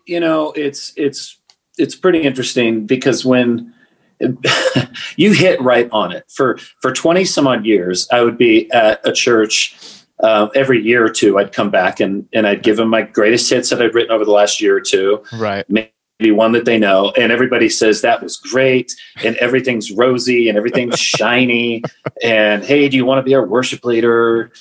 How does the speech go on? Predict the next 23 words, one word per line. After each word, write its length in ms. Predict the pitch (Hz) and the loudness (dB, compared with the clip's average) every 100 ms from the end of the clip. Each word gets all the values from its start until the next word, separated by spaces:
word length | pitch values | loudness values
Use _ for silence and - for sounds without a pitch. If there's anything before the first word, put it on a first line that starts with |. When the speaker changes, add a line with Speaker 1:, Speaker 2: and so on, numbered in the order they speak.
| 131 110 113 | -14 -10 -2
Speaker 1:
And, 280 | 113 110 | 0 0
um, 360 | 110 117 110 110 | 0 2 2 -2
you 120 | - 147 | -2 2
know, 200 | 131 131 | 4 2
it's 160 | 127 | 0
all 240 | - 151 160 | 0 2 2
those 260 | 156 139 | 2 0
things 300 | 160 127 104 | -4 -6 -6
'cause 240 | - 117 - | -4 -4 0
they 160 | 139 | 0
don't 260 | 160 139 139 | 2 0 -2
really 220 | 139 127 | 0 0
see 180 | - 135 | 0 -2
the 160 | 120 | -2
true 300 | 117 - 139 | -6 -4 -2
you 360 | 117 131 170 190 117 | 0 2 4 2 -2
and 80 | |
you're 140 | 104 135 | -4 -2
not 180 | 139 - | -2 -2
seeing 280 | - 135 135 | -4 -4 -4
the 80 | |
true 240 | 117 131 120 | -4 -2 0
them. 240 | 107 - | 0 -4